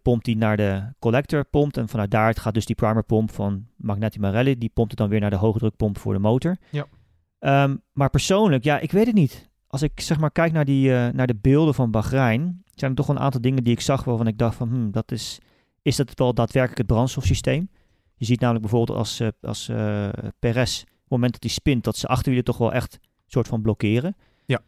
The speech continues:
Speaker 1: Nou kan natuurlijk zo zijn als het hele syst-
Speaker 2: Oh, sorry, dat heeft echt
Speaker 1: Ja.
Speaker 2: allemaal met dat soort problemen te maken, hè? Het is niet dat hij uit zichzelf gespind is, want daar kreeg ik ook nog wel wat vragen over.
Speaker 1: Nee, nee, nee, absoluut niet. Nee, je ziet dat ze achterwielen blokkeren en dat kan natuurlijk verschillende redenen hebben. Het kan natuurlijk zijn als het hele, als de hele auto uitvalt,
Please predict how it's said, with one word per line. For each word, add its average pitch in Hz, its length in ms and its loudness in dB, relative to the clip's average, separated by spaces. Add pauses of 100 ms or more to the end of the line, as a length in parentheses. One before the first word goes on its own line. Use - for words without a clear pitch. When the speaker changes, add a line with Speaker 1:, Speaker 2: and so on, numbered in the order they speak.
(580)
Speaker 1:
Nou - 140 2
kan 160 160 2
natuurlijk 143 320 2
zo 143 80 2
zijn 131 200 2
als 120 120 2
het 113 100 0
hele 135 180 4
syst- - 260 -4 (760)
Speaker 2:
Oh, 131 100 -4
sorry, 120 200 -4
dat 123 140 -2
heeft 147 200 2
echt 160 100 -2
Speaker 1:
Ja. - 100 2
Speaker 2:
allemaal 151 240 4
met 147 140 0
dat 160 140 2
soort 147 140 -2
problemen 135 380 2
te 127 100 -4
maken, 120 280 0
hè? 107 60 -4
Het 127 100 -4
is 131 120 -2
niet 135 120 -2
dat 135 120 -4
hij 127 180 2
uit 135 120 0
zichzelf 135 300 -2
gespind 143 500 0
is, 143 260 0
want 131 120 -2
daar 131 140 2
kreeg 135 160 -2
ik 123 60 -2
ook 147 80 0
nog 147 80 -2
wel 139 120 2
wat 139 120 -2
vragen 139 340 0
over. 135 300 0 (760)
Speaker 1:
Nee, 156 400 4
nee, 120 120 4
nee, 107 140 2
absoluut 117 300 0
niet. 98 220 -4 (200)
Nee, 190 260 6
je 180 80 6
ziet 190 140 2
dat 175 100 -2
ze 190 60 0
achterwielen 190 320 0
blokkeren 156 360 2
en 123 60 2
dat 131 120 0
kan 190 100 0
natuurlijk 170 300 -4
verschillende 165 340 -2
redenen 139 200 2
hebben. 165 160 0
Het - 100 -8
kan 151 100 -2
natuurlijk 147 280 -2
zijn 131 80 -4
als 120 100 -2
het 123 140 -4
hele, 139 280 2
als 117 100 -4
de 127 80 0
hele 131 140 2
auto 131 260 0
uitvalt, 123 680 0